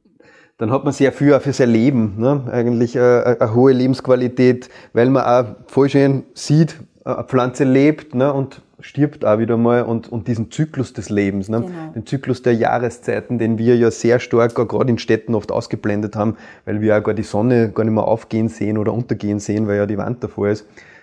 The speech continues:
Speaker 1: Das wieder ein bisschen spürbar zu machen, äh,
Speaker 2: Ja.
Speaker 1: ist, glaub ich, ganz, ganz wichtig, ja.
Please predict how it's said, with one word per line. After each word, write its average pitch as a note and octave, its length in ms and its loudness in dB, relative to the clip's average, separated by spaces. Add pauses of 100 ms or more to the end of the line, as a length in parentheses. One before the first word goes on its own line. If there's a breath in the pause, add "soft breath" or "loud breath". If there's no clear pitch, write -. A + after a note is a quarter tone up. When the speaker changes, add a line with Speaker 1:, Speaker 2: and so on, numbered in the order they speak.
(120)
Speaker 1:
Das A2 200 -6
wieder G#2+ 200 2
ein G#2 80 0
bisschen G#2+ 180 -6
spürbar A2+ 400 -2
zu - 100 -8
machen, G#2 420 -4
äh, G#2+ 40 -6
Speaker 2:
Ja. G2+ 400 -4 (480 loud breath)
Speaker 1:
ist, G#2+ 240 -14
glaub G2 160 0
ich, G2 80 -2
ganz, F#2+ 180 -6
ganz G2 180 -10
wichtig, - 340 -12
ja. F2 180 -8